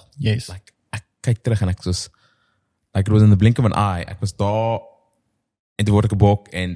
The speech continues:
Speaker 2: toe is dit sestien jaar later, toe is my loopbaan klaar. Like,
Speaker 1: Ja.
Speaker 2: in 'n oomblik is dit weg en daai, dit was letterlik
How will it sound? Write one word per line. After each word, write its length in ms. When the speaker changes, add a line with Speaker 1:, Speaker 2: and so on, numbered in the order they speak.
Speaker 2:
toe 100
is 40
dit 120
sestien 420
jaar 160
later, 520
toe 100
is 80
my 120
loopbaan 260
klaar. 240
Like, 180
Speaker 1:
Ja. 140
Speaker 2:
in 80
'n 80
oomblik 320
is 80
dit 140
weg 500
en 420
daai, 320
dit 120
was 140
letterlik 360